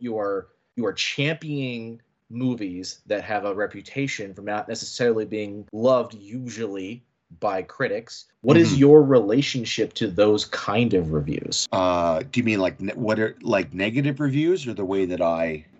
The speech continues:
Speaker 1: Um,
Speaker 2: write?
Speaker 1: I, I think, like, 'cause if, if, if you answered, for instance, that you don't, you don't, you don't pay attention to them, you don't care, that's an answer. I'm just curious, like, when you've got these movies you talk about that have these,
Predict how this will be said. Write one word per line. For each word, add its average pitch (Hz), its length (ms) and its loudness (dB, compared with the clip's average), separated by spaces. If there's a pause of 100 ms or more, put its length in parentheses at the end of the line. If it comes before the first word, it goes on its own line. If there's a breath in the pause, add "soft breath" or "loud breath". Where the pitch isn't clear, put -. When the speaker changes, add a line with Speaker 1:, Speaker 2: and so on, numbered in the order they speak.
Speaker 1:
Um, 127 200 0
Speaker 2:
write? - 180 -6
Speaker 1:
I, 254 240 -2 (240)
I 240 60 -2
think, 240 340 -8
like, 220 240 -4
'cause 220 180 -4
if, 190 220 -6
if, 170 180 -4
if 165 240 -8
you 240 200 -6
answered, 180 360 -8
for 143 120 -6
instance, 131 400 -6
that 110 120 -4
you 117 80 -4
don't, 117 280 -4
you 131 80 -4
don't, 110 300 -8
you 127 120 -2
don't 117 100 -6
pay 113 100 -2
attention 110 340 -6
to 110 40 -8
them, 117 240 -8
you 110 80 -10
don't 107 140 -8
care, 117 380 -2 (220)
that's 101 180 -4
an 120 60 -4
answer. 143 340 -4
I'm 113 100 -4
just 123 180 -10
curious, 160 380 -2
like, 123 220 -2 (160 soft breath)
when 151 100 -4
you've 180 100 -8
got 180 140 0
these 165 160 -6
movies 131 320 -4
you 120 80 -6
talk 110 280 -6
about 101 260 -8
that 98 100 -4
have 110 280 -4
these, 107 280 -14